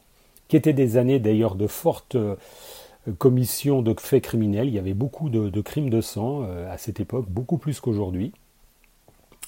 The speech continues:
Et en plus, à l'époque, nous ne connaissions pas, on ne connaissait pas, euh, l'existence de l'A D N. L'A D N a commencé à être utilisé dans les années quatre-vingt-quinze, euh, en France.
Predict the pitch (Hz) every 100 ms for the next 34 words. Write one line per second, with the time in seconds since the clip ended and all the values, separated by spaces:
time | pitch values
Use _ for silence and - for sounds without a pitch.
0 | - 160 131 135 151 - 113 110 143 143
1 | 113 135 139 123 113 110 - 101 101 127
2 | - 160 160 127 120 - 107 - 123 117
3 | 95 90 98 104 95 101 127 113 92 95
4 | 117 98 90 110 139 - _ - - -
5 | - _ - - 104 104 120 117 98 110
6 | 110 - - 117 107 90 90 101 - 101
7 | - 101 98 98 107 95 95 90 98 92
8 | 113 - 107 101 92 95 117 127 92 90
9 | 107 90 - 101 135 -